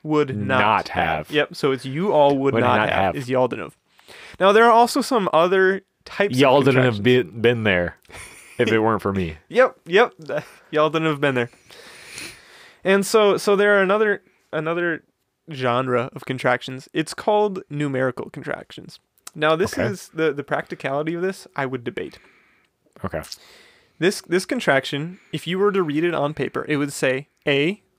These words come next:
Speaker 1: eleven Y. And I don't know how you would pronounce it, but what it means is there are eleven letters that they left out.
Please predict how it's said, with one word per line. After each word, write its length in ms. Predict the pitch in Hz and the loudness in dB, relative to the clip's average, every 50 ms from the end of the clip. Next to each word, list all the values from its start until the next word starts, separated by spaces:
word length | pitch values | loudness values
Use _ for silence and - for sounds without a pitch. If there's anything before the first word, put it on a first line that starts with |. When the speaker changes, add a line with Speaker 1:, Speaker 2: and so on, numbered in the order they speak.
| _ - | _ 0
Speaker 1:
eleven 580 | 160 151 139 131 127 123 123 135 131 135 139 _ _ _ _ | 0 2 2 2 2 0 0 -2 -4 -6 -10 _ _ _ _
Y. 400 | - 127 117 95 87 - - - _ _ _ _ _ _ _ _ _ _ _ - - | -10 -6 -4 -4 -4 -4 -6 -10 _ _ _ _ _ _ _ _ _ _ _ -6 -2
And 480 | 170 165 160 160 160 160 160 156 156 - _ _ _ _ _ - | 0 2 2 2 2 0 0 -2 -6 -6 _ _ _ _ _ -2
I 100 | 156 170 | 0 0
don't 200 | 190 202 180 185 | 0 0 0 0
know 140 | 180 175 | 0 0
how 100 | 170 175 | 0 0
you 180 | 165 165 156 151 | 0 0 -2 -4
would 120 | 147 143 | -6 -6
pronounce 380 | - - 139 131 127 120 147 - | -6 -4 -4 -4 -4 -4 -6 -8
it, 140 | 170 - 156 | -10 -4 -2
but 120 | 165 165 | 0 2
what 160 | 165 202 226 | 2 2 0
it 120 | 262 - - | 0 -4 -8
means 460 | 156 190 233 233 185 147 135 127 - | -10 -10 -6 -6 -4 -4 -6 -6 -6
is 240 | - 160 156 147 143 | -6 -6 -4 -4 -2
there 200 | 143 160 190 208 | 0 0 2 2
are 180 | 196 180 151 156 | 2 2 2 0
eleven 380 | 143 135 139 147 160 190 180 | 2 2 2 0 0 0 0
letters 300 | 151 139 143 151 160 160 | 0 2 2 2 0 -2
that 120 | - 143 - | -2 -2 -2
they 80 | 135 127 | 0 0
left 220 | 123 123 - - | 0 -2 -2 -4
out. 200 | 131 - - - | -6 -8 -8 -12